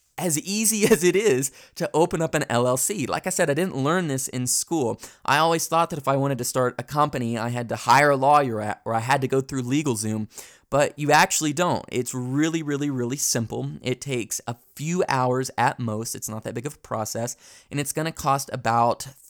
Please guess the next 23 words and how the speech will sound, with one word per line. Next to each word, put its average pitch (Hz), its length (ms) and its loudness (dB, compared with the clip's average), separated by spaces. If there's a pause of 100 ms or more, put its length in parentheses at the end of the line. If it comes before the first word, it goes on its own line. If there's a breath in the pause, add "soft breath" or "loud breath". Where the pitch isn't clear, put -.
three 135 320 -4
hundred 147 380 -4
and 127 140 -4
fourteen 139 560 -4
dollars, 131 420 0
I 139 60 -6
think 131 200 -10
is 120 140 -8
what 123 120 -8
the - 60 -14
total 127 300 -8
came 135 220 -6
out 131 160 0
to. 147 180 -2 (280 loud breath)
Don't 151 160 -4
quote 143 200 0
me 113 80 -4
on 107 140 -2
that. 104 160 -4
It's 110 160 -4
something 117 440 -2
like 107 260 -6
that. 107 280 -6